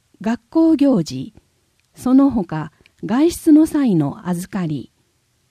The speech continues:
援助活動終了後の報酬について、一時間あたり、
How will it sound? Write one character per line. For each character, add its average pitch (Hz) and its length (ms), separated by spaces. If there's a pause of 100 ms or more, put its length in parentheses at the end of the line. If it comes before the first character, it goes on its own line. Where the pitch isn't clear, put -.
(920)
援 330 180
助 349 140
活 370 240
動 190 180
終 269 240
了 254 240
後 233 140
の 151 260
報 220 200
酬 262 260
に 233 160
つ 226 160
い 160 100
て、 139 300 (580)
一 277 180
時 294 80
間 254 300
あ 240 60
た 156 160
り、 123 240